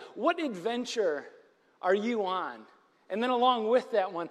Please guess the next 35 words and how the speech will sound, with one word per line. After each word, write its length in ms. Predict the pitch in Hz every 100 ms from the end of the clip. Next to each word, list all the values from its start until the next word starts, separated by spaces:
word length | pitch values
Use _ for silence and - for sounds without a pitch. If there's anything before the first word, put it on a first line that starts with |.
| - - -
where 260 | 240 208 277
does 320 | 320 233 196
your 200 | 202 196
heart 600 | 196 - 202 262 262 175
go 420 | 160 160 214 262 - - _ _ _ _ _ _ -
when 200 | 180 220 202
everything 580 | 202 247 233 - 214
starts 600 | 180 - - 180 190 196 -
to 140 | 180
go 280 | 151 165 147
wrong? 300 | 151 143 123
'Cause, 160 | - 202 - -
'cause 200 | 208 196
it, 120 | 226
it's 180 | 233 202
gonna 220 | - 247
go 200 | 208 196
somewhere. 400 | 180 190 160 127 - -
Wh-, 160 | 262 320
where 140 | 285
does 140 | 320
your 140 | 285 247
heart 520 | - - 240 233 196
drift 400 | 160 226 196 -
when 100 | 196
it 80 | 208
goes 220 | 208 202
badly? 360 | 202 160 151 - -
Or 200 | 214 254
when 160 | 240 247
you 80 | 269
become 440 | 277 - 240 175 -
bored 400 | 196 185 127 - - - -
or 140 | 180
frustrated 680 | - - 233 - 202 151 135